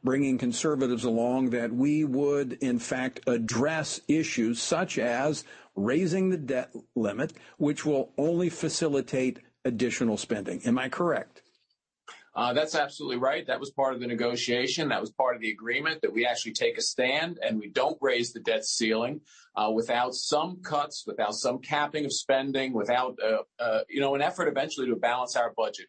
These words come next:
Speaker 2: We think that's, that's essential.
Speaker 1: So, e-, explain for our listeners, as we look at where our debt has gone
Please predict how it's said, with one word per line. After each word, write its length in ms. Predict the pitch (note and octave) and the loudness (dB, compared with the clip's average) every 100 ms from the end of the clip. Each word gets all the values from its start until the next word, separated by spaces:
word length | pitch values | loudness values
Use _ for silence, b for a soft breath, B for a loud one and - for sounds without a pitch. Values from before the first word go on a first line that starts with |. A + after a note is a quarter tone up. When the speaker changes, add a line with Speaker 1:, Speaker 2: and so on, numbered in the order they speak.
| _ | _
Speaker 2:
We 120 | A2+ | -8
think 240 | - C#3+ | -4 0
that's, 260 | C#3+ C3 - - | 2 2 0 -2
that's 200 | B2+ - | 0 0
essential. 540 | - A#2+ A2+ - - - - - - - - - - - - - _ - B B B B B B B - | 0 0 0 -4 -8 -14 -20 -20 -20 -20 -20 -20 -20 -20 -20 -20 _ -14 B B B B B B B -2
Speaker 1:
So, 500 | - G3+ G3 F#3 - | 2 4 4 2 0
e-, 400 | G3+ D#3 F#3+ F#3 | -2 2 2 0
explain 480 | E3 - B3 D4 | -2 0 2 2
for 140 | D#4 G#3+ | 0 0
our 80 | E3 | 2
listeners, 340 | E3+ D3 B2 | 2 2 2
as 160 | B2+ D#3+ | 2 2
we 160 | B3 | 2
look 600 | F#3 D#3 B2+ A2 - - | 4 2 2 -2 -4 -2
at 180 | C3 B2+ | -2 0
where 500 | C3+ C#3 C#3 C3+ C3 - | 2 2 2 2 -2 -2
our 240 | B2 B2 | 0 0
debt 480 | A2+ G2+ B2 C3 - | 0 0 2 0 -4
has 320 | - A#2 A2 | -2 0 0
gone 600 | G#2 A2 G2 E2+ F#2 G#2 | 0 0 0 -4 -6 -8